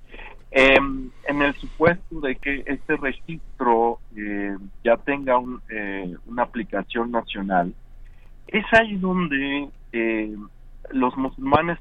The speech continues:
podrían enfrentar, eh, problemas,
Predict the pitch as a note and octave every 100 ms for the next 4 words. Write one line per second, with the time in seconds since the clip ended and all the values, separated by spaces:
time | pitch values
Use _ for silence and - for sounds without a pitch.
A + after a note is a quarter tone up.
0 | - C3+ C3 C#3 D3+ D3 C3 - A2 G#2+
1 | G2 A2+ A2+ A#2 - - - - - G2+
2 | F#2 F2 E2 - G#2 G2 G#2+ G#2+ G#2 G2